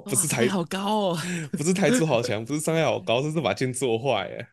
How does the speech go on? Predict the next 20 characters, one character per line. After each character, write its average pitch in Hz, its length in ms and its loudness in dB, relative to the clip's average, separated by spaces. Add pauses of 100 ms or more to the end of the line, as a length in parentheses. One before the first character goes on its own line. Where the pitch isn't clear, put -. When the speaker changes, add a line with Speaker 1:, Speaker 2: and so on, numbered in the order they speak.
(220)
Speaker 2:
嗯， 123 340 -6
这 120 100 -6
把 113 100 0
剑 117 160 -6
做 123 200 -2
坏。 139 440 -4 (400)
Speaker 1:
对， 98 540 -4 (360)
我 254 100 -4
打 208 180 -4
后 220 140 2
面 220 120 2
都 226 60 4
没 214 140 6
感 139 220 0
觉 117 240 -4
啦， 113 260 -4
就 170 120 -4
是 185 220 0
真 180 220 -2
的， 165 200 2